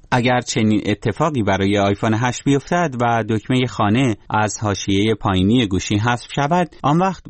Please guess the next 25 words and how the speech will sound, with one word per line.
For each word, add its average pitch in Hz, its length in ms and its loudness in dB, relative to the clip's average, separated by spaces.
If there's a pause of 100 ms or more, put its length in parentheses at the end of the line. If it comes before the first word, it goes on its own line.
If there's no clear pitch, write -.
بر 110 200 0
سر 117 360 -2
قابلیت 92 720 0
شناسایی 92 680 0
اثر 101 320 0
انگشت 107 560 0 (180)
که 160 100 0
حالا 165 240 0
از 147 160 -2
طریق 113 460 -2
این 165 200 4
دکمه 101 360 0
اجرا 95 240 0
می‌شود 131 400 0
چه - 200 -2
می‌آید؟ 85 460 -4 (320)
سه - 320 -2
فرضیه 113 640 0
تا 120 180 -4
اینجا 90 360 2
برای 90 320 0
این 101 160 4
موضوع 90 600 0
مطرح 104 440 0
شده. - 280 -8